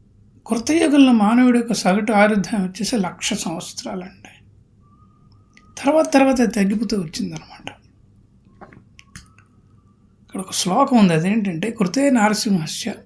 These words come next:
త్రేతాయం రఘునందన, ద్వాపరే యధునాథస్య కలౌ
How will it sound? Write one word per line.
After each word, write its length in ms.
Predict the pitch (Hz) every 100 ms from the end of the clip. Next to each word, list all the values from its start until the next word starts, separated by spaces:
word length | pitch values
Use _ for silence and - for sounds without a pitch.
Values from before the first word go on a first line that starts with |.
| _ _ -
త్రేతాయం 580 | 170 185 220 214 208
రఘునందన, 720 | 175 143 160 185 170 151 143 180 - - _ _ - - - _ - - - _ _ _ 151
ద్వాపరే 580 | 151 226 214 226 226
యధునాథస్య 680 | 196 175 214 196 180 - -
కలౌ 380 | 277 196 180 -